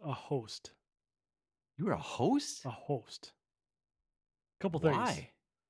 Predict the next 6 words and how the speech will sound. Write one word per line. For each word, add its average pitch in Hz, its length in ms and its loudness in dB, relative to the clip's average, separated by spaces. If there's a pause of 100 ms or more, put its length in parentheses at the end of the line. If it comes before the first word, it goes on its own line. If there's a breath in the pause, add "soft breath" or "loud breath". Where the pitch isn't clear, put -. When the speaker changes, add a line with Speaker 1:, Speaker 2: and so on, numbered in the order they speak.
(800)
Speaker 1:
I 139 80 -4
wanted 214 220 0
to 233 60 -2
become 196 280 4
more 160 260 8
outgoing. 156 600 0